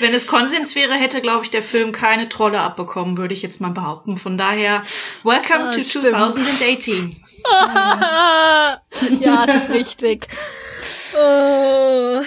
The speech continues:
Speaker 2: ja, es stimmt schon. Also, aber ich weiß nicht, ich glaub, ich bin auch mit den falschen Erwartungen f-, an den Film rangegangen, aber ich,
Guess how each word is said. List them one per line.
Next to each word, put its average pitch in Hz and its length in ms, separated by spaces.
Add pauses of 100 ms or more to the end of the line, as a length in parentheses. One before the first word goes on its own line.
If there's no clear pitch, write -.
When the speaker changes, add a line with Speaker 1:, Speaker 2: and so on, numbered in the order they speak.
(160)
Speaker 2:
ja, 240 340
es 214 100
stimmt 247 240
schon. 214 340 (120)
Also, 285 200
aber 262 160 (420)
ich - 120
weiß 226 220
nicht, 240 160
ich 240 120
glaub, 285 180
ich 262 120
bin 262 100
auch 254 100
mit 240 100
den 233 80
falschen 233 280
Erwartungen 226 460
f-, 220 220
an 214 160
den 214 140
Film 214 360
rangegangen, 214 840
aber 220 460
ich, - 280